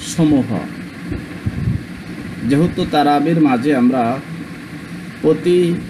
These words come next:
চার রাকাতের পরে আমরা একটু বিরতি দিই, আমরা বিশ্রাম করি এবং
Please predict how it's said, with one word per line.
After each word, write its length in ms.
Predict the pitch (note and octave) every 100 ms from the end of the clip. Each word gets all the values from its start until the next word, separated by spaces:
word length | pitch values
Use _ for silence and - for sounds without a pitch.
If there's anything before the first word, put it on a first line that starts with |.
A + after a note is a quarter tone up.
| - - - - - - - -
চার 260 | E3+ D#3 D#3+
রাকাতের 440 | D#3+ F3+ F3 F3+ D3
পরে 320 | C#3 A#2+ A2+ E2+ - - - - - - - - - -
আমরা 300 | C3+ D3 D3
একটু 240 | D3 C#3
বিরতি 460 | C3+ D3 D#3+ F3+ D3+
দিই, 340 | C#3 C#3 D3 - - - - - - - - -
আমরা 260 | G3 D#3+
বিশ্রাম 560 | C#3 D#3 E3 F3+ F3+ E3+
করি 280 | D3 G#2+ F2+ C2+ - - - - - - - -
এবং 240 | B2+ D3